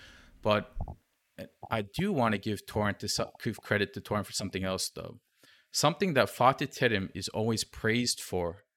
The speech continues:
and these foreign coaches and whether it's, you know, the younger, not experienced Turkish coaches are, you know, criticized for, is not being prepared for these derbies, these big games.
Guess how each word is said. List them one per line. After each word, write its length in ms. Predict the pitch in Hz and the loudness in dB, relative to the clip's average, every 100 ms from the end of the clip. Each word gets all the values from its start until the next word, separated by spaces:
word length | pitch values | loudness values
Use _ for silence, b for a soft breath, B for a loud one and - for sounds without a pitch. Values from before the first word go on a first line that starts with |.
| - | -6
and 140 | 104 | -4
these 180 | 101 101 | -2 -6
foreign 420 | - 117 113 113 | 0 4 4 2
coaches 640 | - 107 107 - 101 95 | -2 0 0 0 -4 -4
and 300 | - 92 92 - b b b | -4 -4 -6 -12 b b b
whether 260 | - 98 101 | -2 2 4
it's, 300 | 98 - - | 4 2 -2
you 80 | 101 | 0
know, 180 | 92 92 | 0 0
the 140 | 101 | -2
younger, 600 | 92 107 110 101 101 95 | 2 4 4 2 2 2
not 320 | 95 101 107 | 2 2 4
experienced 880 | 98 - - 107 104 104 101 - - | 2 -2 0 2 2 2 0 -2 -2
Turkish 420 | - 117 113 - | 0 0 0 -6
coaches 500 | - 92 87 92 90 - - | -2 -2 -2 -6 -6 -8 -2
are, 260 | 101 95 - b b b | 2 2 -2 b b b
you 80 | 104 | -2
know, 120 | 98 | 0
criticized 680 | 95 - 196 220 - 95 92 | 0 4 4 4 4 4 4
for, 300 | - 101 101 | 0 2 2
is 240 | - 104 117 | 2 -2 2
not 280 | 131 165 | 4 4
being 220 | - 151 139 | 0 -2 0
prepared 500 | 110 - 110 110 - | -2 2 4 4 4
for 140 | 104 | -2
these 260 | 95 95 - | -2 -4 -2
derbies, 640 | - 98 98 139 180 - - b b b b | 2 2 2 0 -2 -6 -10 b b b b
these 200 | 107 98 | -4 -4
big 380 | 98 123 117 104 | 0 2 2 0
games. 500 | 110 98 85 - | -2 -2 -4 -10